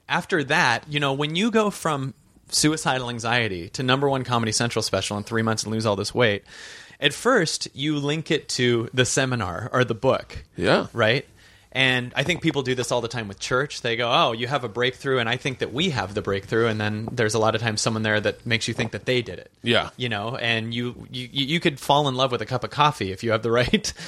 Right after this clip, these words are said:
Speaker 1: you know, change. And that's what addictions are, right? You,
Speaker 2: Yeah.
Speaker 1: you get in the moment because of a thing, and then you think it's that thing that made you feel that way. But the truth is you were just in the moment, and you as-, associate it with that. So <clears throat> in two thousand nine, Comedy Central put out their one ha-,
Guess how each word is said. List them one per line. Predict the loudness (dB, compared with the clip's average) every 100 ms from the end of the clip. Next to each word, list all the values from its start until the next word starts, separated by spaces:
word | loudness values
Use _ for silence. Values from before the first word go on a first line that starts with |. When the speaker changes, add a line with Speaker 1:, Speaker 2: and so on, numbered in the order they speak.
| -12 -8
Speaker 1:
you | 0 2
know, | 2 0
change. | 0 2 2 2 -2 -4
And | 0
that's | 0 4
what | 2
addictions | 4 2 2 -4 -4
are, | -6 -8 -4
right? | 0 2 0
You, | -2 0
Speaker 2:
Yeah. | -2
Speaker 1:
you | -2 -6 -2
get | 0 2
in | 2 4
the |
moment | 6 6 4 0 -4
because | 2 2 4
of | 2
a | 0
thing, | 0 0 0
and | 0
then | 0
you | 2
think | 2 2
it's | 4
that | 2 4
thing | 2 4 4 0 -6 -16 -2
that | 0 4
made | 4 2
you | 0
feel | 2 2
that | 2
way. | 0 0
But | 0 -2
the |
truth | 0 0 2
is | 0 2
you | 2
were | 2
just | 0 0
in | 0
the | 2
moment, | 2 2 -2 -6 _ -2
and | 0
you | 2 2
as-, | 0 0 -2
associate | 2 4 4 4
it | 2
with | -2
that. | -4 -6 -14 -20 -20 -20 -20 -10
So | 0 4 4 4 -2
<clears throat> | -6 -4 -4 -4 -2
in | 4
two | 6
thousand | 6 4 2
nine, | 2 2
Comedy | 0 0 0
Central | -2 -4 -2
put | 2
out | 4 4
their | 2
one | 2
ha-, | -2